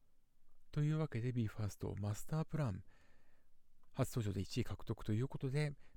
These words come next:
ビーファーストの、えー、チャート制覇は、ギフテッド、バイグッバイ、スクリーム、ブンブンバック、メインストリームに続く六曲目ということになります。で、フィジカルセールスに関しましては、前作メインストリーム、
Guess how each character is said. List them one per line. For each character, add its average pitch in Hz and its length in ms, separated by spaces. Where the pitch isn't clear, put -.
ビ 143 100
ー - 20
フ 151 120
ァ 143 60
ー - 20
ス - 100
ト 151 80
の、 156 260
え 101 80
ー、 - 20
チ - 100
ャ 110 40
ー - 40
ト - 60
制 - 180
覇 95 180
は、 123 240
ギ 113 120
フ - 100
テ 92 120
ッ - 120
ド、 - 160
バ 110 140
イ 135 40
グ 131 100
ッ - 40
バ 101 120
イ、 - 120
ス - 140
ク 151 100
リ 143 140
ー 92 40
ム、 - 100
ブ 123 100
ン 120 60
ブ 117 100
ン 104 60
バ 95 100
ッ - 40
ク、 - 220
メ 120 100
イ 147 40
ン 151 40
ス - 80
ト 160 60
リ 127 100
ー - 20
ム - 100
に 131 100
続 120 280
く - 240
六 92 240
曲 - 240
目 165 100
と - 120
い 110 80
う 104 80
こ 98 140
と 110 100
に 131 200
な 98 100
り 92 80
ま 85 100
す。 - 200
で、 113 280
フ - 120
ィ 127 40
ジ 151 100
カ 208 120
ル 202 100
セ 214 200
ー - 20
ル 185 80
ス - 120
に 98 100
関 113 240
し - 140
ま 120 100
し - 60
て - 120
は、 104 220
前 151 160
作 - 280
メ 101 180
イ 123 60
ン 135 80
ス - 80
ト 143 120
リ 135 160
ー - 20
ム、 - 120